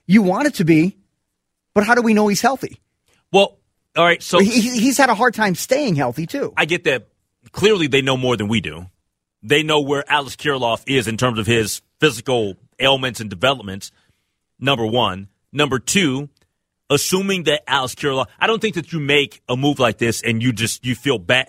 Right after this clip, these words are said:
Speaker 2: badly about Alex Kirilloff and where he's at. Secondly,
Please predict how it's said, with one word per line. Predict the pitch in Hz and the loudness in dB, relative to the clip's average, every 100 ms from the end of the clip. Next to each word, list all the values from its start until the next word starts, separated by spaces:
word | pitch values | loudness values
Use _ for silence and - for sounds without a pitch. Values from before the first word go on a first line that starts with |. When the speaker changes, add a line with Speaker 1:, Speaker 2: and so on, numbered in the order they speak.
| 107 | -6
Speaker 2:
badly | 98 120 123 101 113 | -2 0 0 -2 -4
about | 104 110 104 - | 0 0 -2 -2
Alex | 127 110 | -2 -2
Kirilloff | - 120 110 107 | -4 0 0 -2
and | 104 | -2
where | 107 | -2
he's | 104 | -2
at. | 107 101 - _ | -4 -4 -10 _
Secondly, | - 202 220 - 113 104 98 | -6 -4 -4 -8 -8 -6 -8